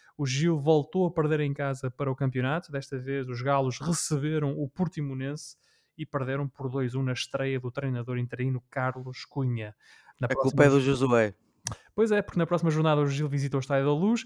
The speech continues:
Speaker 1: O Josué tinha persuadido, e nós fizemos aqui na emissão da semana passada, o Josué disse que estava na hora de avançar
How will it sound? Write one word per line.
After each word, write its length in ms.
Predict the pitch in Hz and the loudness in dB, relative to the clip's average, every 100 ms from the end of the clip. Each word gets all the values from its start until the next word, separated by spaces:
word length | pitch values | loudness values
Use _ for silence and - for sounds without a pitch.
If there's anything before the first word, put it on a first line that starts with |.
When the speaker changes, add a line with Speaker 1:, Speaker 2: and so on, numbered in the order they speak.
| - - _ | -10 -20 _
Speaker 1:
O 120 | 226 | -2
Josué 640 | 185 160 214 196 165 131 - _ _ _ | 0 0 2 2 2 0 -4 _ _ _
tinha 600 | - 208 180 156 135 131 - | 0 2 4 4 2 0 2
persuadido, 880 | 302 - - 226 202 170 143 208 226 | 2 4 0 2 4 4 4 2 4
e 60 | 160 | 2
nós 180 | 156 147 | 2 0
fizemos 320 | 151 160 147 | -6 -6 -4
aqui 560 | 139 151 156 139 120 113 | -6 -6 -6 -6 -8 -4
na 80 | 131 | -2
emissão 280 | 131 143 | -2 -2
da 80 | 135 | -4
semana 240 | 123 135 131 | -4 -6 -6
passada, 340 | 123 143 123 | -4 -4 -4
o 40 | |
Josué 300 | 120 117 131 | -6 -6 -4
disse 220 | 123 143 - | -2 -6 -4
que 20 | |
estava 200 | 139 135 | -2 0
na 100 | 135 | 4
hora 360 | 139 143 131 117 | 6 6 4 -2
de 220 | 117 117 | -6 -6
avançar 600 | 127 135 127 131 123 | -2 -2 -2 -2 -4